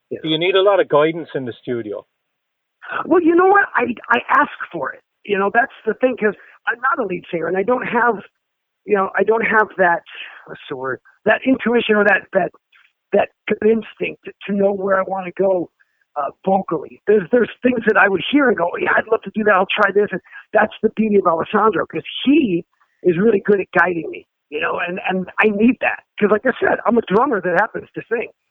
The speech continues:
Speaker 1: If it was the other way around, like a Don Henley, where I'm an amazing singer, but, you know, drums are just something that I do,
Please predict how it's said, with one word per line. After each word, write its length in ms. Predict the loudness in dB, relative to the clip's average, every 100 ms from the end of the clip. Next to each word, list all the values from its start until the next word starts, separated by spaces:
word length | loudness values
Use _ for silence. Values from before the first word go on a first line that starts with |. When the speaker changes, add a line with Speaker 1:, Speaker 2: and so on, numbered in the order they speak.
| -16
Speaker 1:
If 100 | -14 -12
it 100 | -10
was 80 | -6
the 100 | 0
other 160 | 2 4
way 80 |
around, 400 | 4 4 4 2
like 120 | 0 -4
a 60 | -2
Don 200 | -2 -2
Henley, 480 | 0 2 2 -2 -10 _ _
where 180 | -4 -2
I'm 160 | 0 -2
an 60 |
amazing 360 | 0 0 2 -2 0
singer, 360 | 0 2 0 -4
but, 120 | -8 -2
you 80 |
know, 140 | -2 -2
drums 280 | 0 2 2
are 60 | -2
just 160 | -2 -2
something 240 | -2 -2
that 180 | -2 -2
I 60 | 0
do, 320 | 0 0 -4